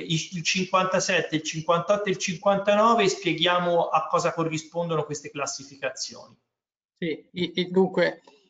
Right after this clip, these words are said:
Speaker 2: il cinquantasette sono i, i parchi territoriali veri e propri, quindi i parchi fluviali, quello del Camaiore, Lucese e Lombricese, eh, il Giardo, l'Arginvecchio,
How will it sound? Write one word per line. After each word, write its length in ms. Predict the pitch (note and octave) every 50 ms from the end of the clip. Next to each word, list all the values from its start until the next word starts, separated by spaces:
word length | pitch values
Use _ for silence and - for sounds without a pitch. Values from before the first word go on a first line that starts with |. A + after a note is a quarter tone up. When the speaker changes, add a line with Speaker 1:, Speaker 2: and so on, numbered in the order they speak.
| _ _ -
Speaker 2:
il 140 | F3+ E3
cinquantasette 760 | - - G3 F#3 - G#3+ G#3+ G#3 G#3+ A3+ - - D4 D4 C4 B3
sono 200 | - G#3 F#3+ F#3
i, 80 | F3+ E3+
i 160 | F3 F#3 F3
parchi 320 | - F#3 F#3 F3+ F3+ F#3 F3+
territoriali 640 | - F3+ F3 E3+ - F#3 F3+ F3 E3+ E3 D#3+ E3
veri 160 | D#3 D#3+ D3+ D#3
e 100 | D3 -
propri, 380 | - B2+ A#2 A2 - - B2+ -
quindi 280 | - D#3+ D3 C3+ C3
i 40 | B2+
parchi 340 | - D3 D3 C3+ - - D3
fluviali, 760 | - E3 F3 E3+ E3+ G#3+ A3 G#3+ G3 E3+ D3 C#3 C#3 C3+ -
quello 600 | _ C#3+ C#3 C#3+ C#3+ C#3+ C#3+ C#3 C#3 C#3 C#3 C#3 _ _ _ _ _ _ _ _ _ _ _ _ _ _ _ _ _ _ _ _ _ _ _ _ _
del 160 | - D#3+ D#3 -
Camaiore, 540 | - E3 D#3+ E3+ F3+ F#3+ G#3+ G#3 G3 F3 D3+
Lucese 520 | D3+ D3+ G3 - - E3 D#3 C#3+ - D#3+
e 40 | D3
Lombricese, 1160 | D3 D#3 D#3 D#3+ D#3+ F#3+ F#3+ F#3 - A3 G#3+ G#3 F#3+ E3 - - - D3+ C#3+ C#3 C#3 C#3 - -
eh, 420 | - D3 D3 C#3+ C#3+ C#3+ C#3 C#3+ D#3
il 120 | D#3+ D3+
Giardo, 800 | D3+ F3+ G3 G3+ G3 F3+ E3 D#3+ D3+ D3 D3 D#3 D3+ D3 C#3+ D3
l'Arginvecchio, 1600 | C#3+ C#3+ C#3+ D3 C#3+ - E3 E3 D#3 D3 F#3 G3 G3 F#3+ F3 D#3+ D#3 - - D#3+ D3+ C#3+ C#3+ C#3+ C#3+ C#3+ C#3 C#3+ C#3+ C#3 C#3 C#3